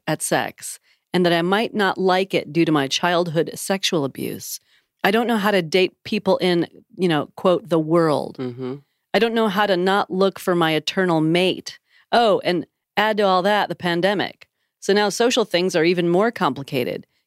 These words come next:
Speaker 1: Kissing becomes even scarier with covid floating around. The church took the trauma of my childhood and magnified it. The church took who I am and made it a sin.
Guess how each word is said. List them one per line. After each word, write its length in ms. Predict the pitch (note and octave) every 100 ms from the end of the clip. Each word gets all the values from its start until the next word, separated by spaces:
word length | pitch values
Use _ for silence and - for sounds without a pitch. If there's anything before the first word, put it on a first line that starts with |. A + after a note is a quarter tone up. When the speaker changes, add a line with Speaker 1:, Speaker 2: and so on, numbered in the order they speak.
| -
Speaker 1:
Kissing 340 | G#3+ G#3+ A#3
becomes 440 | G#3+ G#3 F#3 F3+ -
even 280 | F#3+ E3+
scarier 600 | D#3 - - G#3+ G#3 F3
with 180 | D#3 D#3+
covid 360 | - G#3+ G#3+ F3
floating 380 | - B2 A#2 A#2+
around. 420 | A#2+ - - A2+ _ _ _ _ -
The 80 | F3+
church 400 | - C4 A#3+ -
took 160 | A#3+
the 80 | -
trauma 420 | F3+ G#3 F3+ F#3+
of 200 | F3+ D#3
my 160 | C#3+ B2+
childhood 720 | - - F3 F3 E3 D#3+ D#3 -
and 260 | D3 C#3
magnified 640 | C#3 B2 C3 A#2+ - A#2+ A#2
it. 180 | A2 - _ _ _ -
The 80 | F3
church 380 | - A3 A3+ -
took 220 | G#3+ -
who 180 | A#3+ A#3+
I 120 | G#3+
am 400 | E3 D3 C#3+ C3+
and 200 | C#3+ C3+
made 200 | C#3 D#3
it 160 | D#3+ D3
a 100 | C#3+
sin. 600 | - - D#3 A2+ A2+ -